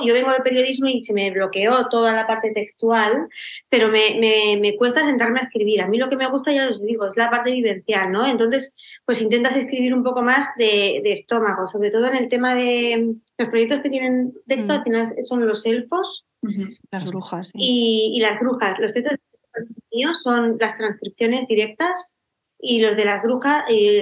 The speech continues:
Speaker 1: los de los elfos al final me lo llevé a un terreno muy personal, ¿no? Digamos que,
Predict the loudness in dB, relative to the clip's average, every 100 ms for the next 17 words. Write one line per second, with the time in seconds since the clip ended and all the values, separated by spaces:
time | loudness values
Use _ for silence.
0 | 2 2 4 2 2 -2 -2 -2 -2 -2
1 | 0 2 2 2 2 0 0 0 0 0
2 | -2 -4 -2 0 0 0 -2 0 0 0
3 | -2 -2 0 0